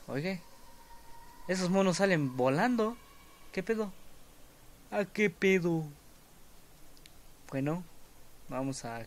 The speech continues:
¿qué vamos a hacer ahora? Bueno. ¡Ay, cabrón! ¡Hijo de su pinche madre! ¡Ah! ¡Ah!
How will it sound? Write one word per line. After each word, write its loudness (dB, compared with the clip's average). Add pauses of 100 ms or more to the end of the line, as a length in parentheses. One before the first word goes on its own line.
¿qué -6
vamos -6
a -10
hacer -4
ahora? 0 (560)
Bueno. -2 (1000)
¡Ay, 12
cabrón! 12 (420)
¡Hijo 12
de 12
su 10 (120)
pinche 12
madre! 12 (340)
¡Ah! 12 (520)
¡Ah! 12